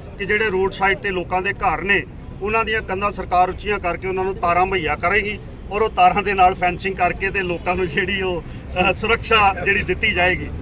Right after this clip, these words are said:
ਸੋ ਇਸ ਕਰਕੇ ਮੈਂ ਇਸ ਗੱਲ ਦੀ ਜ਼ਰੂਰ ਵਧਾਈ ਦਾਂਗਾ ਕਿ ਕੈਬਨਿਟ 'ਚ ਮਤਾ ਪਾਸ ਕਰਕੇ ਤੇ ਤੁਸੀਂ ਲੋਕਾਂ ਦੇ ਘਰਾਂ ਦੀ ਕੰਧਾਂ ਉੱਚੀ ਕਰਨ ਦੀ ਗ੍ਰਾਂਟ ਦਿਓ ਤੇ ਉਹਨਾਂ ਦੀ ਫੈਂਸਿੰਗ ਕਰਾਈ ਜਾਏ ਤਾਂ ਜੋ ਲੋਕ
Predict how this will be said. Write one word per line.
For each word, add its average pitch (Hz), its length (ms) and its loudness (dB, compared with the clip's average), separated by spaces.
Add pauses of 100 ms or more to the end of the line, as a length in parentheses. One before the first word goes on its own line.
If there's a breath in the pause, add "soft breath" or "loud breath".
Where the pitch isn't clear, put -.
(120)
ਸੋ 202 160 2
ਇਸ 226 140 8
ਕਰਕੇ 220 340 4
ਮੈਂ 202 160 4
ਇਸ 233 180 6
ਗੱਲ 247 160 6
ਦੀ 233 80 -2
ਜ਼ਰੂਰ 202 200 -8
ਵਧਾਈ 202 300 0
ਦਾਂਗਾ 190 320 2
ਕਿ 202 140 -4
ਕੈਬਨਿਟ 180 380 0
'ਚ 196 80 -8
ਮਤਾ 170 280 -4
ਪਾਸ 151 260 -2
ਕਰਕੇ 214 380 4 (340)
ਤੇ 214 80 0
ਤੁਸੀਂ 208 280 -6
ਲੋਕਾਂ 196 300 -2
ਦੇ 208 100 0
ਘਰਾਂ 175 260 -2
ਦੀ 170 120 -6
ਕੰਧਾਂ 202 300 2
ਉੱਚੀ 208 240 -2
ਕਰਨ 190 220 2
ਦੀ 180 80 -4
ਗ੍ਰਾਂਟ 160 280 -2
ਦਿਓ 247 280 8 (420)
ਤੇ 226 60 -2
ਉਹਨਾਂ 233 180 2
ਦੀ 240 80 0
ਫੈਂਸਿੰਗ 196 460 0
ਕਰਾਈ 196 220 2
ਜਾਏ 226 140 4
ਤਾਂ 190 240 2
ਜੋ 190 100 -2
ਲੋਕ 180 480 -2